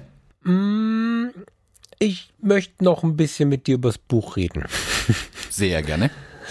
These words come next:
Speaker 1: Ich hab noch ein paar Punkte gefunden, ähm, die, die, die ich fragen wollen würde. Ich weiß nicht, hast du auch noch was oder soll ich einfach dich mit Fragen bombardieren?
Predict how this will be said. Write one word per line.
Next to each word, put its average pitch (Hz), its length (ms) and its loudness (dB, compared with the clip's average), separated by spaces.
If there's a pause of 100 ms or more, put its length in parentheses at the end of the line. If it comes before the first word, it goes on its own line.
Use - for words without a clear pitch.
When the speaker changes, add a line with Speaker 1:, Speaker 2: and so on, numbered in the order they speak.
(260)
Speaker 1:
Ich 123 80 2
hab 156 80 4
noch 143 100 2
ein 135 60 0
paar 143 120 4
Punkte 165 260 0
gefunden, 190 580 0
ähm, 156 440 2
die, 151 260 -2
die, 151 260 -2
die 143 220 0
ich - 160 -8
fragen 180 800 -2
wollen 196 300 0
würde. 202 360 0
Ich - 140 -4
weiß 117 200 -2
nicht, 117 120 2
hast 143 180 0
du - 60 -2
auch 175 340 2
noch 233 200 0
was 226 180 2
oder 165 140 4
soll 151 120 2
ich 147 120 -4
einfach 139 240 2
dich - 180 -2
mit 127 100 0
Fragen 104 320 -2
bombardieren? 95 560 -4